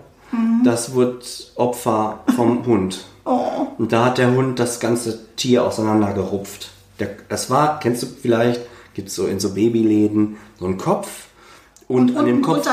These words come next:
Speaker 1: hing
Speaker 2: unten
Speaker 1: so ein,
Speaker 2: so ein, so eine
Speaker 1: so ein
Speaker 2: Art
Speaker 1: Tuch.
Speaker 2: Tuch. Genau. Und
Speaker 1: Ja.
Speaker 2: das Tuch war völlig zerfleddert. Das Ohr auch ein bisschen angeknabbert oder so wahrscheinlich,
Speaker 1: Ja, ja.
Speaker 2: aber da vor allem das Tuch war kaputt. Und da
Speaker 1: Ja,
Speaker 2: haben die
Speaker 1: das
Speaker 2: bei
Speaker 1: war
Speaker 2: uns,
Speaker 1: gut.
Speaker 2: haben die dann ein neues Muslintuch mit einem schönen Muster und das Kind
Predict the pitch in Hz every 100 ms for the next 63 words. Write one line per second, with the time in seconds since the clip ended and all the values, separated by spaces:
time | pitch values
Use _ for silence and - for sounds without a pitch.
0 | - - - 254 247 247 - - 120 123
1 | 113 120 117 120 - 147 - 247 - -
2 | - 110 104 - - 113 - 160 156 117
3 | - - 104 95 170 - - - 403 -
4 | - - - - 165 160 170 156 151 147
5 | 147 156 151 151 147 151 147 143 143 143
6 | 143 131 143 139 135 127 - - 120 -
7 | - 180 156 - 165 - - - - 98
8 | 120 156 175 - 123 - 190 202 - -
9 | - - 139 160 143 135 139 131 127 131
10 | - 127 117 127 151 151 143 127 120 110
11 | - 110 113 147 - 131 104 101 - -
12 | - - _ - 98 - - 147 143 143